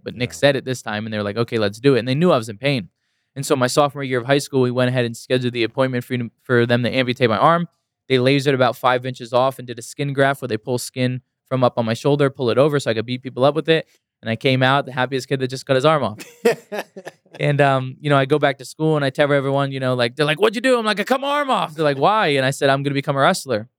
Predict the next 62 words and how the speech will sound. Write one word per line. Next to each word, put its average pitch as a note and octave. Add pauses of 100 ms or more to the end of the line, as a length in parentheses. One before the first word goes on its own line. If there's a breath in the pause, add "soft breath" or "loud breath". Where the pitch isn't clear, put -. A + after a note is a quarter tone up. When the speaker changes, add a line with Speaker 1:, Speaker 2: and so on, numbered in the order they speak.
(340)
Speaker 1:
And, C3+
you C#3+
know, C#3
people C#3+
laughed B2+ (280)
and C3+
people D3
supported. D3
But, C3 (340)
you C3
know, C3+
people C3+
are B2+
like, B2
"How C#3
you C3+
gonna C3
become C3
a B2
wrestler? C3+
You C3+
have C3+
no B2
legs B2
and A#2+
arm, D#3+ (340)
blah, C#3
blah, C3+
blah, B2+
blah, B2
blah." F3 (160)
And, C3+
um, B2+ (480)
I C3+
think E3
I F3+
just, D3 (100)
I C#3
guess C#3+
from C#3
an B2+
early B2+
age, C3+
I B2
just A#2+
had B2
a A#2
natural A2+
chip -
on B2+
my A#2
shoulder B2
of, A#2
like, A#2
proving B2
people B2+
wrong C#3
or E3
maybe C3
proving B2+
to C3
myself. C3